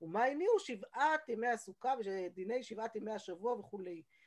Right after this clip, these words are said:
והנה המצווה הזאת רומזת לעניין גדול, ולכן שכרה מרובה, "למען טב לך וארכת ימים", וכאן כבר הרמב"ן נכנס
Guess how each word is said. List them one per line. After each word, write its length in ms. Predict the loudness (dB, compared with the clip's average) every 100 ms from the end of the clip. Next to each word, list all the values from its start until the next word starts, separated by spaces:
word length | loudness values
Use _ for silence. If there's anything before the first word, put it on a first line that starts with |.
| _ -8
והנה 200 | -2 0
המצווה 260 | 0 0 -2
הזאת 140 | -2
רומזת 280 | -2 -2 0
לעניין 240 | 0 2 0
גדול, 360 | 2 4 4 2
ולכן 420 | -2 -2 -4 -4
שכרה 320 | -6 -2 0
מרובה, 560 | 0 -2 -2 2 4 4
"למען 320 | 4 0 0
טב 160 | -2
לך 160 | -4 -2
וארכת 380 | -4 -4 -6 -4
ימים", 320 | -2 -2 -2
וכאן 180 | -4 -6 -6
כבר 80 |
הרמב"ן 420 | -8 -8 -6 -6 -6
נכנס 580 | -8 -4 -2 -2 -6